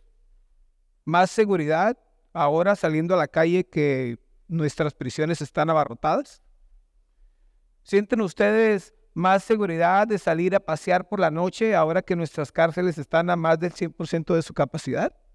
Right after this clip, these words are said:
¿Es realmente la prisión una forma de hacer justicia?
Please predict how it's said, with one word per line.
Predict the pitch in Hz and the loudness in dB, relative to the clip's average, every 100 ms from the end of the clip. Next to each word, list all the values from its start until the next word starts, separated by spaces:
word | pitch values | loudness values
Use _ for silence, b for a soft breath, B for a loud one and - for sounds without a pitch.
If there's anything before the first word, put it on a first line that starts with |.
| _ _ _ _ - _ _ _ _ _ _ _ _ _ _ _ _ _ - | _ _ _ _ -20 _ _ _ _ _ _ _ _ _ _ _ _ _ -2
¿Es | 202 240 | 0 4
realmente | 294 247 220 294 370 - 233 170 156 156 _ _ _ - | 4 4 2 0 -4 0 0 2 -4 -10 _ _ _ 0
la | 156 | 0
prisión | - 156 139 185 208 254 196 139 - _ _ | 2 -2 -2 -2 2 2 0 -4 -10 _ _
una | 185 202 196 | -2 0 2
forma | 220 220 220 226 196 165 - _ _ _ - | 0 0 2 2 2 0 -2 _ _ _ -6
de | 170 | -2
hacer | 156 - 196 | 0 0 -4
justicia? | - 190 - 226 311 - - | -4 -10 -6 -6 -6 -10 -14